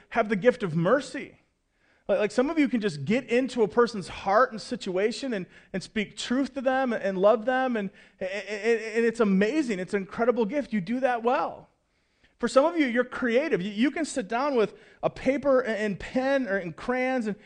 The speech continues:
you can make things happen that other people can't. Uh, so, some of you are able to write poetry and play music and, and write music, that you can create websites and blogs, and, and you can take f-,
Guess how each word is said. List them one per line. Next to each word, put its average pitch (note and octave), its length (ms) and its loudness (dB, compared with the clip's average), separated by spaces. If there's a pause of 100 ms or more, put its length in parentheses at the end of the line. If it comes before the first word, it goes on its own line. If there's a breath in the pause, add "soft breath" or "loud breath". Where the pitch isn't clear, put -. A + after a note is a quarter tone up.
(160 soft breath)
you C4+ 140 4
can C#4 180 -2
make A#3+ 260 0
things A#3+ 200 -4
happen C4 400 -2
that F3 100 0
other G#3+ 180 6
people G#3+ 280 -8
can't. B3 400 -6 (760)
Uh, F3 120 -8
so, B3+ 260 4
some C4 220 4
of D4 80 -2
you C4 240 0 (180 loud breath)
are A3+ 100 4
able A#3 220 4
to A3+ 80 2
write A3+ 320 2
poetry A3+ 560 2
and D#3 140 -6
play A#3+ 200 4
music A3 540 0
and, F3 140 -2
and E3 200 -4
write B3+ 300 6
music, E3 320 -4
that G3+ 80 -10
you A3 140 -4
can G#3 160 -2 (280 loud breath)
create A#3 540 2
websites G#3+ 640 0
and E3 120 -4
blogs, A#3+ 520 0
and, G3+ 80 -4
and G#3+ 180 0
you C4+ 100 4
can C4+ 300 0 (180 loud breath)
take - 420 2
f-, - 120 -20